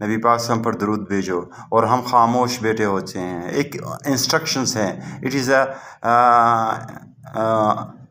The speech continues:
ایک سینٹینس ہے جو آرڈر کی، آ، درجے میں آ جاتا ہے، ایک فرض کے درجے میں آ جاتا ہے، اور ہم خاموش بیٹھے دیکھ رہے ہوتے ہیں۔ سو کوشش ہمیں کرنی چاہیے، مجھے پہلے، سب سے پہلے کہ بھول چوک ہو جاتی ہے انسان سے،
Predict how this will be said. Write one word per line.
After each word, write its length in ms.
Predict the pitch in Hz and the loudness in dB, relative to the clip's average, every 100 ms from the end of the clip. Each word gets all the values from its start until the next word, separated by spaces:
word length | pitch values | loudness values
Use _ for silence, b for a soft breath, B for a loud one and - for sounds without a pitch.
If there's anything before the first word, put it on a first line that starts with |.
| _ - - | _ -16 -8
ایک 140 | 120 | -4
سینٹینس 520 | - 131 120 151 143 | 0 0 2 2 2
ہے 60 | 151 | 0
جو 220 | 127 127 | 2 4
آرڈر 240 | 127 135 139 | 4 4 0
کی، 380 | 139 123 123 - | -2 -4 -4 -4
آ، 20 | 113 113 110 101 | 0 2 2 2
درجے 300 | 110 95 110 | 2 2 0
میں 100 | 110 | 2
آ 80 | |
جاتا 400 | 98 98 95 92 | 2 0 0 -2
ہے، 240 | 95 85 - B B | -2 -4 -8 B B
ایک 160 | 110 - | -10 -4
فرض 340 | 147 143 143 | 2 2 2
کے 120 | 135 | 0
درجے 380 | 117 117 101 110 | 2 2 2 0
میں 100 | 107 | 2
آ 120 | 104 | 2
جاتا 360 | 98 95 92 92 | 2 -2 -4 -4
ہے، 140 | 87 - B B | -6 -8 B B
اور 140 | - 113 | 0 2
ہم 120 | 131 123 | 2 2
خاموش 440 | 123 120 127 123 | 2 4 2 0
بیٹھے 280 | 110 113 131 131 B B B 92 | -2 -2 -2 -6 B B B 0
دیکھ 240 | 110 113 | 2 2
رہے 140 | 107 95 | 2 0
ہوتے 240 | 92 95 | 0 -4
ہیں۔ 160 | 90 82 _ b b b | -8 -8 _ b b b
سو 160 | - 113 | -8 -6
کوشش 460 | 113 135 143 147 | -2 -2 -2 -2
ہمیں 200 | 139 135 | 0 0
کرنی 260 | 131 127 123 | 0 -2 -2
چاہیے، 220 | 127 123 | -2 -2
مجھے 220 | 120 117 | 0 0
پہلے، 320 | 117 120 117 | 0 0 -2
سب 160 | 117 117 | -4 -6
سے 120 | 113 | -8
پہلے 300 | 113 113 110 113 117 - _ _ _ _ | -4 -2 -2 -4 -8 -18 _ _ _ _
کہ 80 | - | -12
بھول 240 | 107 113 113 | -4 -4 -2
چوک 160 | 110 110 | -4 -2
ہو 80 | |
جاتی 240 | 101 104 110 | 0 -2 -2
ہے 40 | |
انسان 300 | 104 - 104 | -6 -4 -4
سے، 280 | 101 117 117 | -4 -10 -12